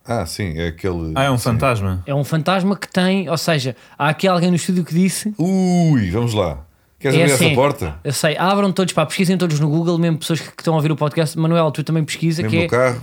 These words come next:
Speaker 3: mascote do Mundial.
Speaker 2: Sim,
Speaker 3: E
Speaker 2: sim, eu já
Speaker 3: digam-me
Speaker 2: vi.
Speaker 3: o co-, o que é que, o que é que vos vem à cabeça. Houve aqui alguém no estúdio que disse,
Speaker 1: Diz lá.
Speaker 3: parece
Speaker 1: Diz lá.
Speaker 3: alguém com um turbante.
Speaker 1: Certo.
Speaker 3: Houve outra pessoa que borrou lá atrás:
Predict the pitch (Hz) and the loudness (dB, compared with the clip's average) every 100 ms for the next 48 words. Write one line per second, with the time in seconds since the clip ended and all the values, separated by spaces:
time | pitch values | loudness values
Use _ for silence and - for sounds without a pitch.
0 | - 151 160 - 190 190 190 175 180 175 | -4 0 0 0 0 0 0 0 2 2
1 | 139 117 107 _ _ _ _ _ _ _ | 0 -2 -6 _ _ _ _ _ _ _
2 | - 165 147 190 220 226 226 220 - _ | -4 0 2 2 4 4 2 0 -4 _
3 | - 160 180 202 190 - 196 185 - - | -6 -4 0 -2 -2 -2 -2 -2 -6 -12
4 | - 156 - 196 - 156 151 175 196 208 | -10 -6 -4 -4 -4 -4 0 2 2 2
5 | 190 196 180 208 202 - - - - 160 | -2 -2 -2 -2 -4 -12 -18 -16 -2 0
6 | 170 - 196 185 190 185 - 196 170 - | 0 0 2 2 2 0 0 0 0 2
7 | 175 180 - - - _ - 98 85 80 | 2 2 -2 -12 -20 _ -6 -4 -2 0
8 | 170 180 170 - - 117 104 _ _ _ | 2 4 2 0 -4 -6 -8 _ _ _
9 | _ _ _ _ _ - - 82 85 156 | _ _ _ _ _ -20 -8 -6 0 0
10 | 160 175 170 160 160 151 143 143 156 151 | 2 2 2 2 0 0 0 0 0 -2
11 | 202 220 _ _ _ _ - 60 - - | -8 -12 _ _ _ _ -16 -16 -8 0
12 | 156 147 185 180 170 185 170 151 151 180 | 2 2 2 2 0 0 0 -2 0 2
13 | 175 160 170 160 147 | 2 2 2 0 0